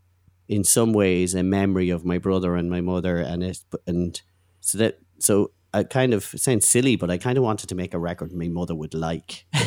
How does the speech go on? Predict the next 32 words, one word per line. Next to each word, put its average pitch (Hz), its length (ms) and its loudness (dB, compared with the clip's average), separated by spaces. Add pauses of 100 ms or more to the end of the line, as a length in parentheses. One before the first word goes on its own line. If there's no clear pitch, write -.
if 92 140 -8
that - 200 -6
makes 87 260 -8
sense. - 480 -4
That 110 120 0
was 110 140 0
actually 98 380 0
part 87 500 0
of 80 180 -8
my, 80 300 -6 (320)
'cause 98 100 -2
my 98 120 4
mother 101 220 4
was 87 120 2
a 80 40 -6
big, 95 440 4 (180)
great 98 300 -2
singer, 80 260 -2
big 92 180 -4
music 85 320 -6
lover. 82 320 -6 (760)
So - 180 -2
that 123 160 4
was 139 160 -2
kind 120 400 0
of 90 220 -6
part 107 420 0
of 87 100 -4
it. 85 200 -4 (500)
And 101 240 -2
then 110 540 4 (840)
it, 107 260 -2